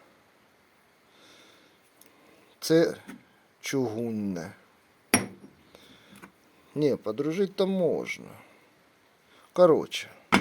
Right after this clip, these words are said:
я взяв і подружив отак. Тобто, зробив.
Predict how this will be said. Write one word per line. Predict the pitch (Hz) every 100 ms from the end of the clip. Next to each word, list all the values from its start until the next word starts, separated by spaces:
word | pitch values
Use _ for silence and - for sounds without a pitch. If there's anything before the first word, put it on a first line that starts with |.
| - - - _ _ _ _ _ _ _ _ _ _ _ - - - - - - - - - -
я | 123
взяв | 123 156 151 120
і |
подружив | 107 120 104 113 110 131 110
отак. | 92 - 55 - - - - _ _ _ _ _ _ _ _ _ _ _ _ _ - - - - - _ _ _ _ _ _ _ _
Тобто, | 95 85 - - - - _ _ _ _ _ _ - - - - - _ -
зробив. | 120 143 107 82 65